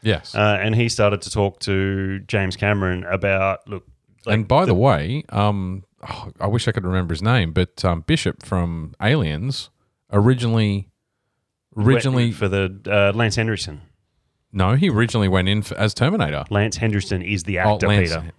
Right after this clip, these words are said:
Speaker 1: that's, sorry.
Speaker 2: Yes, he was gonna, he was originally Terminator, but he ended up being the,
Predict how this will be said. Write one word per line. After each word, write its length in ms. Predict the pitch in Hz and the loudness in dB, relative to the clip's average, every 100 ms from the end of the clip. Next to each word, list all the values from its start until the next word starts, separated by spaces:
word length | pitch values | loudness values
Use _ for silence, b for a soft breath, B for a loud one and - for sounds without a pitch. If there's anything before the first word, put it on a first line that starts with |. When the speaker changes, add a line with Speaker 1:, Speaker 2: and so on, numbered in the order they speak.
| - | -18
Speaker 1:
that's, 220 | 82 - - | -18 -18 -14
sorry. 240 | - 71 - _ _ _ _ _ _ - | -12 -12 -16 _ _ _ _ _ _ -2
Speaker 2:
Yes, 220 | 135 92 | -2 0
he 140 | 139 | 0
was 180 | 123 120 | 2 2
gonna, 240 | 113 110 120 | 0 -2 2
he 140 | 123 | 2
was 120 | 113 | 2
originally 300 | 110 107 110 | 0 0 -2
Terminator, 400 | 98 117 107 98 | 0 0 0 0
but 100 | 95 | -2
he 60 | 98 | -2
ended 180 | 98 98 | -2 -2
up 120 | 95 | -2
being 260 | 95 92 92 | -2 -4 -4
the, 320 | 92 90 | -4 -4